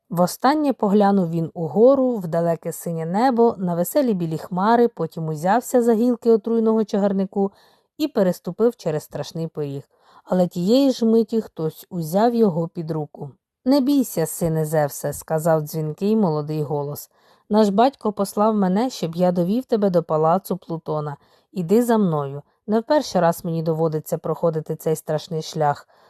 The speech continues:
Геракл озирнувся і побачив поруч із собою усміхненого юнака з лукавими очима, з крилатим жезлом у руці.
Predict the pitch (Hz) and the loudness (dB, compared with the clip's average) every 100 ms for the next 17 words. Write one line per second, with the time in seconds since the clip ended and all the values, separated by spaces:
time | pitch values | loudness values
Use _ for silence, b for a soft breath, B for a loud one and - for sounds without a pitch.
0 | b - 170 165 - 160 170 156 160 196 | b -2 2 0 -2 -4 -4 -2 -2 0
1 | 269 - 233 226 214 202 202 214 196 190 | -2 0 0 2 2 2 2 -4 -4 -2
2 | 185 - 180 - 175 175 175 165 180 - | -2 -4 -8 -8 -6 -2 -2 -4 -8 -8
3 | 226 247 - 233 220 214 208 202 190 180 | -6 -4 0 2 4 4 4 0 0 -2
4 | 180 b b b - 165 165 196 202 196 | -2 b b b -10 -6 -4 0 2 2
5 | 170 165 - 214 220 208 196 - 165 165 | 2 -2 -2 -2 2 0 -2 -6 -4 2
6 | 214 254 233 214 185 175 185 175 165 165 | 2 2 0 0 0 0 0 -4 -4 -4
7 | 165 - - 147 | -6 -8 -10 -10